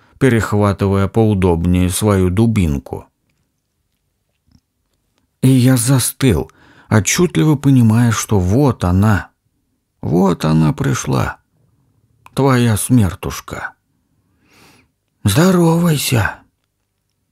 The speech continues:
На меня сейчас будут точно с таким же хряском молотить дубинкой. Проткнут несколько раз заточкой и для верности опрокинут на голову булыжник.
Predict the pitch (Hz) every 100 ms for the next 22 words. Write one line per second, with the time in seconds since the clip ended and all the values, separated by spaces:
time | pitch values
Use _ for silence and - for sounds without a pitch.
0 | _ _ _ _ _ _ _ _ _ _
1 | _ _ 127 156 160 156 139 131 147 127
2 | 143 135 120 - 175 - 151 143 - 127
3 | - 143 123 117 127 120 113 - 120 117
4 | 113 117 110 104 107 92 107 107 101 80
5 | 76 - - _ _ _ _ _ _ _
6 | _ 147 147 - 185 190 - 104 90 -
7 | 90 98 92 87 95 90 85 - - -
8 | - _ _ _ _ _ _ 123 117 120
9 | 113 131 131 123 - 120 120 135 135 -
10 | 139 104 92 101 98 101 92 90 87 101
11 | 101 87 71 65 -